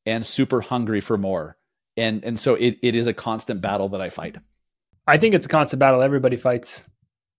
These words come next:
Speaker 2: but I think that it's so commendable because you hear all of these stories, people get, like, closer to the end of their life and they're like, "I wish I wouldn't have been so self-absorbed. I wish I wouldn't have spent so much time working. I wish I wouldn't have done these things." And so I think a lot of people talk it,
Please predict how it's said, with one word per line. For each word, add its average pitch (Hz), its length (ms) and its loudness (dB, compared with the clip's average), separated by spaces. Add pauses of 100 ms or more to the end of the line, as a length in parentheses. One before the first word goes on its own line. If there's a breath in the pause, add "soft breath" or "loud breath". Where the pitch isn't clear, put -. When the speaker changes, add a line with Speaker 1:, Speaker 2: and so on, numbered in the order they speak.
(100)
Speaker 2:
but 147 140 4
I 143 80 6
think 170 260 2
that 135 280 2
it's 139 220 -2
so 151 220 2
commendable 139 720 -2 (640)
because 139 360 -2
you - 60 -6
hear 170 240 6
all 143 200 4
of 135 80 2
these 123 140 -2
stories, 143 380 4
people 151 280 0
get, 135 260 2
like, 127 160 0
closer 139 260 -2
to 143 60 0
the 147 120 0
end 143 120 -2
of 135 40 0
their 127 140 4
life 127 320 4
and 139 80 -8
they're 135 80 0
like, 127 180 0
"I 131 80 4
wish 135 240 0
I 135 40 2
wouldn't 131 220 0
have 127 60 -2
been 123 60 -8
so 127 160 -4
self-absorbed. 147 760 4
I 139 60 6
wish 131 260 0
I 123 40 -2
wouldn't 123 320 -4
have 120 160 -6
spent 135 220 -10
so 131 100 -10
much 120 160 -8
time 117 180 -6
working. 151 460 4
I 127 40 2
wish 127 240 0
I 123 40 2
wouldn't 127 240 -4
have 123 60 -12
done 127 180 -4
these 123 180 -6
things." 123 340 -10 (960 soft breath)
And 135 300 4
so 143 180 4
I 156 100 4
think 170 140 4
a 156 40 4
lot 147 180 10
of 143 60 -2
people 131 200 0
talk 156 400 4
it, 113 240 -2